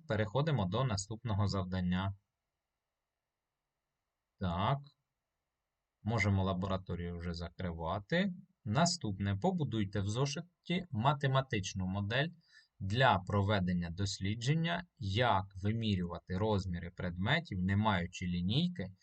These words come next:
якщо відома довжина вашої долоні в сантиметрах.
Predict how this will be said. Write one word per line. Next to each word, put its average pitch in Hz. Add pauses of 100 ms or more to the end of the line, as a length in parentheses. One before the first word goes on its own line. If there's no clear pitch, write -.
(240)
якщо 95
відома 101
довжина 92
вашої 113
долоні 107
в 139
сантиметрах. 117